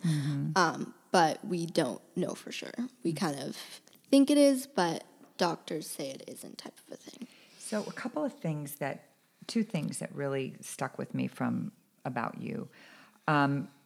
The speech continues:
Speaker 1: so in this clinic that you went to, you had to intentionally, um, aggravate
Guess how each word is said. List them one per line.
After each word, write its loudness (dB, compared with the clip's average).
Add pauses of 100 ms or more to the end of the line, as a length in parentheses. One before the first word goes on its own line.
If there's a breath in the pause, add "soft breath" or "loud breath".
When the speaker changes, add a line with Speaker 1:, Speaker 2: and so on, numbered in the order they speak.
(180)
Speaker 1:
so 4
in 8
this 6
clinic 0
that -6
you -6
went -4
to, -8 (640 soft breath)
you 6
had 4
to 2
intentionally, 4 (500 loud breath)
um, 2 (580)
aggravate 0